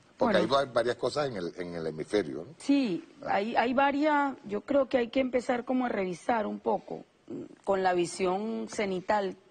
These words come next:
Speaker 2: de lo que Chávez hacía. Primero, hay una geografía de guerra, una geometría de guerra,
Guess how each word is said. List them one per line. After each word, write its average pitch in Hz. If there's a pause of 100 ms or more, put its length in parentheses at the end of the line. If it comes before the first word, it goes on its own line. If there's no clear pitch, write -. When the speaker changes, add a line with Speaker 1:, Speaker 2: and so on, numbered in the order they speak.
Speaker 2:
de 165
lo 165
que 165
Chávez 165
hacía. - (1040)
Primero, 190 (1200)
hay 226
una 262
geografía 226
de 185
guerra, 160 (1300)
una 175
geometría 190
de 180
guerra, 143